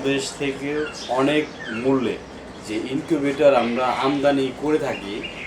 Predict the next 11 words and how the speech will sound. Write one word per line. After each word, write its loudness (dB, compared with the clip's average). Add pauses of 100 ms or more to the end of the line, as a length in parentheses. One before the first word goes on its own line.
(200)
বা -2
আমদানি -2
করে -4
নিয়ে 0
আসি, 0 (120)
সেটা -4
অনেক -4
ব্যয়বহুল 0
হয়ে -2
যায়, -2 (420)
আর -4